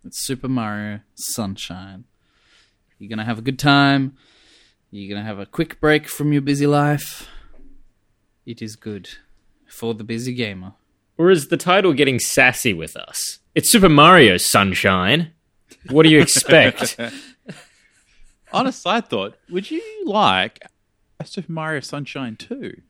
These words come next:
Speaker 1: Oh,
Speaker 3: Uh,
Speaker 1: yeah.
Speaker 3: like, obviously, we're way past that, but, yo, hear me out. Super Mario Sunshine two on the Switch with a more of a Mario Odyssey kind of design where it's open worlds and you,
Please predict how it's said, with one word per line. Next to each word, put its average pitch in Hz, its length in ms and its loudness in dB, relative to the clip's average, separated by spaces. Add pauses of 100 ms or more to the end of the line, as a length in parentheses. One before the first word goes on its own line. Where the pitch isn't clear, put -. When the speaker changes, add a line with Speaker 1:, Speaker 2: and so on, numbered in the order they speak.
(340)
Speaker 1:
Oh, 147 100 -2
Speaker 3:
Uh, 165 40 -2
Speaker 1:
yeah. 135 160 0
Speaker 3:
like, 175 80 -4
obviously, 170 460 -6
we're 107 100 -8
way 107 180 -6
past 117 380 -8
that, 76 220 -16
but, 95 180 -10 (720)
yo, 120 200 -6
hear 127 140 -8
me 107 140 -6
out. 90 340 -8 (680)
Super 131 220 -12
Mario 107 240 -4
Sunshine 104 600 -10
two 92 500 -12 (400)
on 98 140 -8
the 92 80 -12
Switch - 520 -10
with 98 140 -16
a 107 60 -8
more 101 280 -4
of 95 80 -6
a 92 80 -8
Mario 98 720 -4
Odyssey 104 540 -4
kind 90 340 -10
of 87 220 -14 (160)
design 85 640 -10
where 85 120 -10
it's - 180 -14
open 92 360 -8
worlds 85 500 -10 (280)
and 90 160 -12
you, 87 180 -12